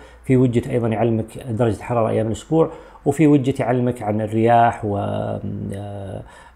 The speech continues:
آم، الص-، درجة الحرارة الصغرى والكبرى وغيرها. آه، أيضًا من الأشياء اللي أضافوها إنه، آه، الآن أضافوا الترجمة في زر الأكشن بوتن في الآيفون خمستاشر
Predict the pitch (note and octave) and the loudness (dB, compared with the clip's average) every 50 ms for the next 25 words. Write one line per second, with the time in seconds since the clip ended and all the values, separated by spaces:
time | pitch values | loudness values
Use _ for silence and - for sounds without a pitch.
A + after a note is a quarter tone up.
0 | - - A2+ A2 A2 A2 A2 A2+ A#2+ C3 D#3+ - - - - - - C3+ C3 C3 | -10 -8 -8 -6 -6 -6 -6 -6 -8 -8 -6 -6 -6 -8 -4 0 0 2 2 2
1 | B2 A#2+ A#2 A2+ A2+ A2+ A2+ C3+ B2 A2+ F#2+ - - B2 A2+ A2 G#2 - - B2 | 0 -2 -2 -2 -2 0 2 2 2 2 0 -2 -2 0 0 0 0 -2 -4 -2
2 | A2 A2+ A2 G#2+ G#2+ G2+ - B2+ G#2 - A2+ G#2+ G#2+ - - - _ _ - - | 0 0 2 0 0 0 -2 -4 -4 -2 -2 -2 -2 -4 -8 -20 _ _ -2 0
3 | A#2+ G2 F2+ F2 - - - - _ _ _ _ - - - - - - - - | 0 0 -2 -4 -6 -10 -14 -18 _ _ _ _ -20 -20 -20 -20 -20 -20 -20 -16
4 | - - A2+ A#2 A#2+ - E3 E3+ E3 F3 D#3+ D#3+ D#3 D#3 D3 C3 - - D3 C#3+ | -6 -4 -2 0 0 2 4 4 4 4 4 2 2 0 -2 -2 0 0 0 2
5 | C3+ C3 C3 B2+ A#2 B2 - - D#3 D#3 D3 B2+ C3+ C#3 C#3 - C3 B2+ A#2+ B2+ | 2 2 0 2 2 2 2 2 2 2 2 4 4 2 2 2 0 -4 -4 -2
6 | B2 B2 B2 B2 B2 B2 - - A#2+ A2+ A2 G#2+ G#2+ A2+ B2 B2+ B2 B2+ C3+ C#3 | -2 0 0 0 0 -2 -2 -4 -4 -2 -2 -2 -2 -2 -4 -4 0 2 2 2
7 | C#3 C#3 B2+ A#2+ C3+ B2+ - - C3 B2 C3+ C3+ A#2+ A2+ - - - C#3+ A#2 A2 | 2 2 2 2 2 2 2 2 0 0 0 -2 -4 -6 -6 -2 0 0 0 2
8 | B2 B2 B2 B2 A2 - B2 A#2 A2 G#2+ B2+ A#2 A#2 A2+ - A#2 A#2 - - A2+ | 2 2 2 0 0 0 0 0 0 0 0 -2 -2 -2 -4 -4 -6 -4 -4 -4
9 | A2 A#2 A#2+ - B2+ A#2+ G#2+ - A#2 A#2 A2+ A2+ - A#2 G2+ F#2 A2 - - - | -4 -4 -4 -4 -4 -4 -4 -6 -6 -4 -6 -6 -6 -8 -8 -8 -10 -4 -2 -2
10 | A2+ - - - A2+ A2 - | -2 -2 -2 -4 -4 -6 -6